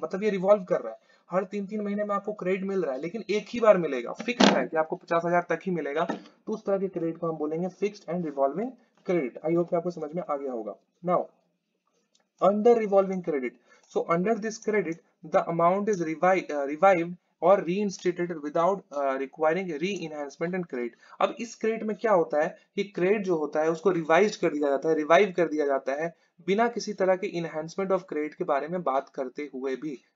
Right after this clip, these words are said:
है ना? तो क्या हो रहा है यहाँ पे, आपको एक payment करना था, payment आपने कर दिया, आपको दोबारा से payment करना, आपके पास पैसे नहीं है, तो दोबारा से bank आपको एक तरह से, आ,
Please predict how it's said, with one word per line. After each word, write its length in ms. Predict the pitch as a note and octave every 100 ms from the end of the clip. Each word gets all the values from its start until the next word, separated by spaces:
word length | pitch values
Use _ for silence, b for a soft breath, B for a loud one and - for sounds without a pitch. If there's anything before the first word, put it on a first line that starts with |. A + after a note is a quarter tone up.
| -
है 60 | F3+
ना? 60 | A3+ - b b
तो 60 | G#3 - -
क्या 120 | B3
हो 140 | G#3+ D#3
रहा 80 |
है 60 | C3
यहाँ 180 | B2+ B2
पे, 120 | - -
आपको 240 | C#3+ - F#3+
एक 140 | F3+ F3+
payment 260 | F#3 G3
करना 240 | G3 G3 G3+
था, 100 | F#3+
payment 320 | E3+ E3+ F3
आपने 200 | E3+ F3
कर 180 | F3+ F3+
दिया, 200 | A3+ G3 B B F3+
आपको 240 | F#3 G3+
दोबारा 280 | E3+ E3+ G3
से 120 | G3+
payment 300 | G3 G3+ G3+
करना, 220 | G3 G3+
आपके 140 | F#3+ F#3+
पास 140 | F#3+
पैसे 240 | F3+ F3+ G3+
नहीं 120 | G#3+
है, 60 | A3
तो 80 |
दोबारा 340 | F3 D#3+ E3 G#3
से 120 | A3+
bank 260 | F#3+ F#3 F#3
आपको 240 | F3 F3+ D#3+ C3+
एक 140 | C#3 -
तरह 140 | D#3+
से, 160 | D3+ A3+
आ, 420 | - _ -